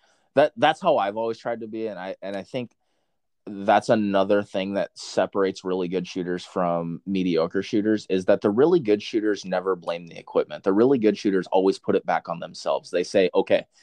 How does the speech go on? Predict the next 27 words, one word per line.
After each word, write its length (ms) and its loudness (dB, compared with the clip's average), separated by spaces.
it 180 4
didn't 280 2
go 160 4
well 200 -2
today 240 -8
and 100 -8
I 80 -4
didn't 200 -4
shoot 220 -8
the 80 -8
score 260 -2
that 140 -4
I 80 -4
wanted. 520 -4
And 240 -2
this 240 4
is 240 2
why. 380 0
It's 160 -6
because 400 -2
I 240 0
didn't 320 -4
execute 500 -8
well, 280 -4
or 80 0
it's 120 -8
because 360 2